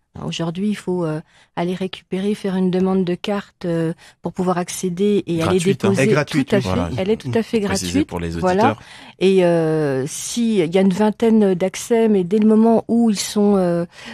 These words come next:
Speaker 1: tous utilisés, euh, voilà, la métropole fait le nécessaire pour, euh, recharger ses cartes.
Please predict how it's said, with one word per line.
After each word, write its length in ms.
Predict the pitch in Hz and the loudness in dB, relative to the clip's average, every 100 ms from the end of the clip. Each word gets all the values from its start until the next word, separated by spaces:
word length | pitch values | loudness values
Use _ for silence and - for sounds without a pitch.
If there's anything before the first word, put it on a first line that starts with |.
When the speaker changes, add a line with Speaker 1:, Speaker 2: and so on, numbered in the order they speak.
| - - | -18 -8
Speaker 1:
tous 220 | 226 - | -6 -6
utilisés, 680 | 202 196 196 190 220 220 202 | -6 -4 -4 2 4 6 4
euh, 400 | 175 156 147 135 | 2 -2 -4 -4
voilà, 200 | 196 190 | -2 -2
la 100 | 170 | -2
métropole 560 | 175 - 190 - 202 190 | -4 -4 -10 -4 -2 -2
fait 160 | 202 | 0
le 60 | 180 | 0
nécessaire 580 | 180 - 175 196 196 _ | 0 -4 -6 -4 -4 _
pour, 260 | - 175 | -8 -2
euh, 200 | 165 156 - - - 147 | -2 -2 -8 -20 -14 -6
recharger 540 | 190 - 185 185 196 | -4 -4 -4 -2 -4
ses 180 | - 202 | -4 -8
cartes. 420 | - 247 _ | -6 -8 _